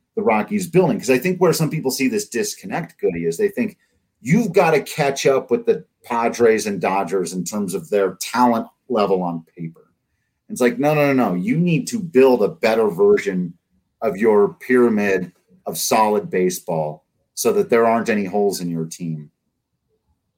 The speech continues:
and go about. And then you, there, yeah, luck comes into play and all the things we've talked about. But that's where I see the potential to build a very Giants-like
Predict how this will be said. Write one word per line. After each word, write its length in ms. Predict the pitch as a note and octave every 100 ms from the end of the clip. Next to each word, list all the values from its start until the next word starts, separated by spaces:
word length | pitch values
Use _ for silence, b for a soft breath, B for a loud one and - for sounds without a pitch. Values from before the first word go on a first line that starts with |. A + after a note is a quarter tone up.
| _ _ _ _
and 140 | - G#2
go 160 | G#2
about. 300 | G2 G2 G2
And 120 | A#2+ A2
then 160 | B2
you, 220 | C3+ C#3 B2+
there, 280 | B2+ C#3 C3+
yeah, 160 | C#3 D3
luck 320 | C3+ C3+ C3
comes 240 | C3 A#2+ A2+
into 140 | G2+
play 240 | - F#3
and 100 | D#3
all 120 | A#2 G#2
the 60 |
things 200 | G#2 G#2
we've 120 | F#2
talked 320 | F2 - D3+ -
about. 300 | - E3+ - b b b
But 80 | _ _
that's 440 | - F3+ F#3+ E3+ -
where 180 | C3+ A2+
I 140 | G2
see 340 | F#2 - A2
the 100 | F#2+
potential 760 | F#2 - - A#2 A2 G2 E2 - _ _
to 100 | -
build 460 | F#2 - A#2+ A2 F#2
a 40 |
very 300 | F2 A2 A#2+
Giants-like 1080 | G#2 - G#2 A2+ G#2+ F#2 - F2+ E2 E2 -